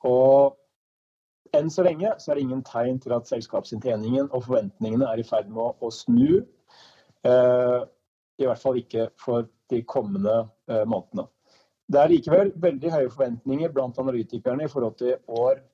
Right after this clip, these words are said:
tjue tjueén, altså neste år, hvor det forventes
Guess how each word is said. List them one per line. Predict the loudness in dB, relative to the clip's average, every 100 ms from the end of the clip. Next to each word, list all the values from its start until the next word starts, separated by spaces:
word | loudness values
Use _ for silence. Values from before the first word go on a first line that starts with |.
| _
tjue | -10 -4 -4 -4
tjueén, | -2 -2 2 2 0 -4
altså | -4 -4
neste | -4 -2 0
år, | 0 -4 _ _ _ _ _ _
hvor | -2 -2 -2 -4
det | -4
forventes | -4 -4 -6 -4 -4 -4